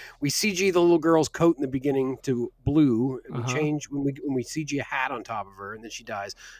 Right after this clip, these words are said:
Speaker 1: and then we have that running around Venice, and at the end of the movie, it's revealed that Paddington was the one that did it.
Speaker 2: Oh, shit. I love it.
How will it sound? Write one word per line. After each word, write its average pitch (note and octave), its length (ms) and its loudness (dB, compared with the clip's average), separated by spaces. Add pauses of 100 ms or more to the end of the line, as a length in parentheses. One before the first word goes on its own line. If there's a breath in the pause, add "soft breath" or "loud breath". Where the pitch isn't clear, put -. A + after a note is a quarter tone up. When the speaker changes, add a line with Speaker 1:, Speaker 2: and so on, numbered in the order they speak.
Speaker 1:
and B2 120 -6
then D3+ 100 2
we D#3 100 4
have A#2+ 300 2
that B2+ 280 0
running G#2+ 220 -8
around F#2+ 520 -12 (340)
Venice, G#2+ 360 -2
and C3+ 80 4
at C#3+ 60 4
the D3 80 6
end D3 80 8
of C#3+ 40 0
the C#3 60 2
movie, C3+ 240 6
it's B2 160 2
revealed B2 300 4
that A#2 140 0
Paddington G#2+ 600 -4
was F#2+ 160 -8
the G#2 80 -8
one F#2+ 220 -8
that F#2 120 -16
did G2+ 160 -8
it. - 40 -12
Speaker 2:
Oh, A#2+ 280 -6
shit. - 580 -6
I B2 60 -6
love C3+ 300 0
it. - 160 -6